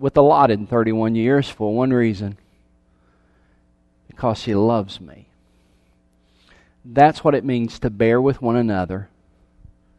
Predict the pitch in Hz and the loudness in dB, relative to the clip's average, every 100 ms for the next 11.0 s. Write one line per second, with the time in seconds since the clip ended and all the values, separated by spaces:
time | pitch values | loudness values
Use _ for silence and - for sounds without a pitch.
0 | _ _ _ 110 101 143 113 76 - - | _ _ _ -8 -2 0 -2 -6 -14 -20
1 | _ _ _ _ _ _ _ - - 165 | _ _ _ _ _ _ _ -20 -6 -2
2 | 175 190 185 180 165 180 180 185 185 - | 0 0 2 6 6 6 6 4 2 4
3 | 175 170 165 160 147 156 175 147 160 180 | 6 8 6 4 4 4 4 6 4 4
4 | 165 160 160 175 170 165 160 160 143 160 | 2 6 8 6 4 0 4 4 6 6
5 | 170 143 165 156 151 156 160 - - - | 6 6 6 6 6 6 4 -2 -12 4
6 | 165 180 185 190 196 185 175 160 170 190 | 6 6 4 4 6 4 6 8 10 10
7 | 180 175 156 175 143 - - - - 156 | 8 4 4 4 2 0 -20 -20 -4 2
8 | 170 175 165 170 - - _ _ - 160 | 6 8 8 4 2 -20 _ _ -2 -2
9 | - - 151 160 156 165 147 160 156 185 | -4 -8 -2 -2 0 0 2 2 4 6
10 | 185 175 143 175 190 202 214 208 143 | 6 6 8 6 6 4 4 6 6